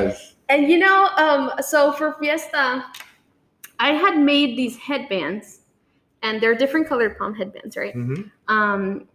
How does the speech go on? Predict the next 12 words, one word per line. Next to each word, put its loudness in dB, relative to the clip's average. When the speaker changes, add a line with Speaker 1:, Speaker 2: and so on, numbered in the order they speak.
Speaker 2:
so 2
Fiesta 2
was 2
gonna -2
be -2
for -6
two -10
weekends. -4
One 4
weekend 4
I 4
have 0